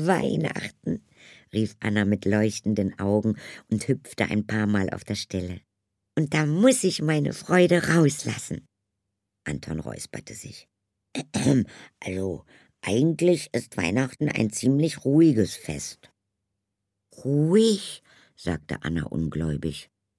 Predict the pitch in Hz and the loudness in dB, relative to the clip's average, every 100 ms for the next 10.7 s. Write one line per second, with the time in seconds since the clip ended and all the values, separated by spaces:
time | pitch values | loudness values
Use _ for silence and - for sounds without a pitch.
0 | _ _ _ - 104 104 107 110 104 - | _ _ _ 0 2 2 0 0 0 0
1 | 131 135 127 107 - 110 107 - 113 147 | 2 4 4 2 0 2 2 2 0 2
2 | 104 76 - - - - 117 131 127 135 | -2 -2 -10 -20 -16 -4 2 4 2 0
3 | 120 107 113 - 170 - 143 147 - 95 | 2 4 2 2 0 4 4 4 2 -4
4 | 90 104 95 87 87 - 110 123 127 - | 2 4 6 4 2 0 0 0 0 2
5 | 104 98 113 104 90 87 - - 143 120 | 4 4 4 4 2 0 -4 -4 0 2
6 | 90 80 - _ _ _ _ _ - - | 0 -2 -8 _ _ _ _ _ -20 -20
7 | - - 190 160 170 156 147 - 165 - | -8 -2 0 2 0 0 -4 -2 -2 -4
8 | - - - 190 - - 160 - - - | -16 -14 2 2 2 0 -2 -2 -4 0
9 | 165 160 147 - _ 151 147 127 - _ | 0 0 -2 -6 _ 0 0 0 -8 _
10 | _ _ - 92 92 90 85 | _ _ -8 -2 0 0 -4